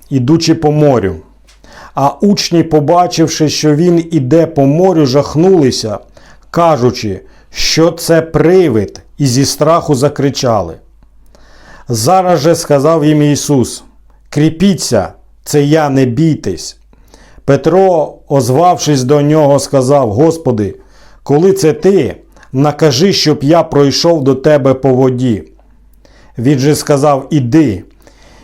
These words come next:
І, вийшовши з човна, Петро пішов по воді, щоб іти до Ісуса. Та, побачивши сильний вітер, злякався, почав тонути і закричав, гукаючи: «Господи, спаси мене!»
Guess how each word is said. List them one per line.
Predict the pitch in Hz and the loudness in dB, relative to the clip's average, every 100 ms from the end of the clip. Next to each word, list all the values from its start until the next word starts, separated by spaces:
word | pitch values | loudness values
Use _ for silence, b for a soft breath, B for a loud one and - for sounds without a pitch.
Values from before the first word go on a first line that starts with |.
| b - | b -2
І, | 160 165 143 - | 2 2 0 -2
вийшовши | 123 123 208 196 - 160 - 147 | -2 2 2 2 2 0 2 0
з | 135 - | 0 -4
човна, | - 143 135 165 185 131 98 | -2 0 2 2 0 -2 -4
Петро | 135 135 160 165 | -2 0 0 0
пішов | 160 147 - 165 160 165 | 2 0 2 2 0 2
по | 147 | 0
воді, | 139 131 139 165 110 85 b b b | 2 0 0 0 0 -4 b b b
щоб | - - 156 147 | -10 -2 -2 0
іти | 160 127 165 | -4 0 2
до | 160 143 151 | 2 2 2
Ісуса. | 151 135 - 147 131 - 92 73 - b b b b | 2 0 0 -4 -4 -6 -10 -10 -16 b b b b
Та, | 135 | -4
побачивши | 131 147 147 160 156 135 151 | 0 0 0 0 0 0 0
сильний | 143 - 156 151 143 | -2 0 0 2 2
вітер, | 131 175 180 127 | 2 0 0 -2
злякався, | 107 127 127 160 147 - 80 - b b b | 0 -2 0 0 0 -4 -10 -12 b b b
почав | 127 127 143 139 139 | -2 0 0 0 0
тонути | 139 139 160 - 95 85 b b b - | 0 2 2 0 -6 -8 b b b -4
і | 131 | 0
закричав, | 143 143 147 143 160 156 110 - | 0 0 -2 0 0 2 0 -4
гукаючи: | 131 127 127 151 139 127 127 | -4 -2 2 2 2 0 -2
«Господи, | 113 156 156 139 123 | 0 0 0 -2 -2
спаси | 127 127 120 147 131 | -2 -4 -4 -2 -2
мене!» | 131 123 95 | -2 -4 -6